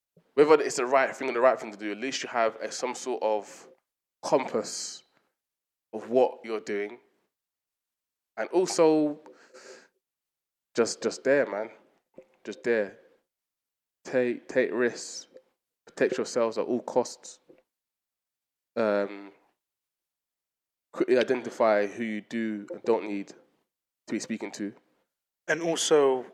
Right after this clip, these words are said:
Speaker 2: could we end the podcast by saying that John Jones is still the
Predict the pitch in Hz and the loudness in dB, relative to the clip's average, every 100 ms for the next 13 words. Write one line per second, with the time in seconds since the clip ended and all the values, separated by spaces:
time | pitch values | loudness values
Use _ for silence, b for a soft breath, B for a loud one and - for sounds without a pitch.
0 | _ - - 165 131 135 139 135 - 143 | _ -10 -2 -2 -2 -8 -8 -10 -6 -4
1 | 135 135 139 131 127 - 143 131 - 131 | -4 -2 2 2 0 0 -2 -2 -4 -4
2 | - - 117 117 - 131 127 123 120 117 | -4 -6 -4 -4 -8 -8 -6 -8 -8 -10
3 | 117 120 117 - B B B _ _ _ | -4 -2 -2 -8 B B B _ _ _
4 | _ _ _ _ - 135 139 139 147 147 | _ _ _ _ 0 0 2 2 2 -2
5 | 139 147 139 - - 151 160 160 156 160 | -8 -10 -10 -12 -4 -2 -2 -4 -6 -6